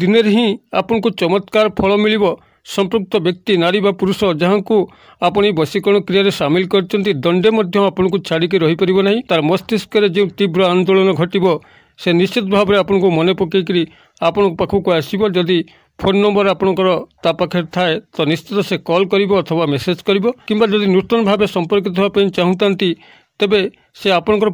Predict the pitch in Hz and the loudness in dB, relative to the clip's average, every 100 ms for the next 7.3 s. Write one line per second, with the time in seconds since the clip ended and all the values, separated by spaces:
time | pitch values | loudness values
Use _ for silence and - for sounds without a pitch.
0 | - 196 202 202 196 208 196 196 196 190 | 0 0 2 2 0 -2 0 0 2 0
1 | 202 156 165 - 185 190 180 185 170 170 | 0 -2 -2 -2 0 0 0 0 0 0
2 | 170 175 175 - 151 160 175 170 214 - | -2 -2 -4 -2 0 0 0 -2 -2 -4
3 | - 196 233 196 196 220 208 220 220 202 | 0 2 2 2 2 2 2 2 4 2
4 | 190 196 202 180 - _ _ - 202 214 | 2 2 2 -2 -6 _ _ 0 2 2
5 | 226 190 - 196 190 202 208 208 202 196 | 2 0 0 0 2 2 2 2 0 0
6 | 214 202 185 - _ _ 185 185 196 180 | 0 0 -4 -6 _ _ -2 0 0 -2
7 | 147 147 196 | -2 0 0